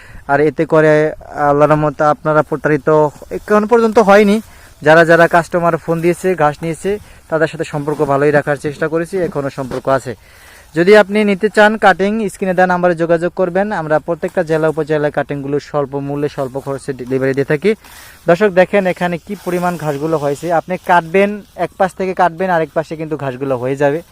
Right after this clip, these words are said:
এটাই হচ্ছে বৈশিষ্ট্য। দেখেন, এখানে কিছুদিন পূর্বে ঘাসগুলো কিন্তু কেটেছি, কেটেছি just কয়েকটা দিন, ঈদের, ঈদের ছুটি ছিল, বন্ধ ছিল, এ, সে অবধি কিন্তু এটা বড় হয়ে যাচ্ছে। আবার এখান থেকে কাটতেছি। এই ঘাসটা হচ্ছে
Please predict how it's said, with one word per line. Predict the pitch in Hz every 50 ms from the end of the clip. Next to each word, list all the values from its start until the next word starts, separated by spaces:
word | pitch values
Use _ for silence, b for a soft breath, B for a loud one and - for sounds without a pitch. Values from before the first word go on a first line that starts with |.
| b b b b b b b
এটাই | 156 147 160 160
হচ্ছে | 165 160 143 160
বৈশিষ্ট্য। | 139 135 127 110 127 123 - 156
দেখেন, | 160 190 185 220 214 - b b b b b b
এখানে | 180 - 196 202 208 202
কিছুদিন | - - 190 208 208 220 226 208
পূর্বে | 185 214 208 190 185 185
ঘাসগুলো | 156 160 156 151 151 165 165 165
কিন্তু | 160 180 170 165 175 -
কেটেছি, | - 220 220 202 180 - - 117 95 _ b b b b b b b b b b b b b b b b b _ -
কেটেছি | 190 196 185 220 214 - 233 254 254 247 226 190 180
just | 165 165 160 196 208 - - -
কয়েকটা | 220 220 226 - - 233
দিন, | 202 220 233 226
ঈদের, | 226 214 202 175 202 202 196 180 - -
ঈদের | - 208 190 196 208 202 190 - -
ছুটি | 196 185 202 214
ছিল, | - 220 214 214 202
বন্ধ | 185 190 190 202
ছিল, | 202 - 220 220 220
এ, | 220 220 202 - - - - - - 202 196 180
সে | - - 202
অবধি | 202 202 190 185 208
কিন্তু | 180 208 196 190 202
এটা | 175 190
বড় | 170 151 165 170 175
হয়ে | 170 170 165
যাচ্ছে। | 151 139 - - - 113 - b b b b b b
আবার | b 170 170 180 180
এখান | 180 170 - 175 165 151
থেকে | 160 160 151
কাটতেছি। | - 147 131 - - 131 113 - - 104 -
এই | 147 151
ঘাসটা | 135 - 151 151 143 - 180 170
হচ্ছে | 175 165 - - 202 208